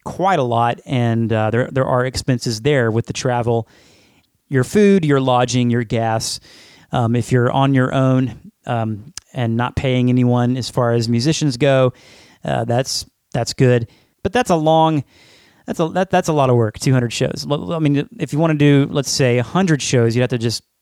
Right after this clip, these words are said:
you know, do everything twice. So you'd have to sell fifty, fifty, uh, records at every one of those shows.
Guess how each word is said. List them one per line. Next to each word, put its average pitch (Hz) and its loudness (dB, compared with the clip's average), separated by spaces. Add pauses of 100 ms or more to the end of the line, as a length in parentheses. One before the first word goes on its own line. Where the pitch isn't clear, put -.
(200)
you 151 -4
know, 107 -2 (500)
do 135 2
everything 123 2
twice. 123 -2 (340)
So - -4
you'd 123 2
have 123 0
to 117 -4
sell 113 0
fifty, 139 -2 (800)
fifty, 151 0
uh, 117 0
records 120 -4 (500)
at 127 -4
every 113 -2
one 117 0
of 110 -2
those 113 0
shows. - -8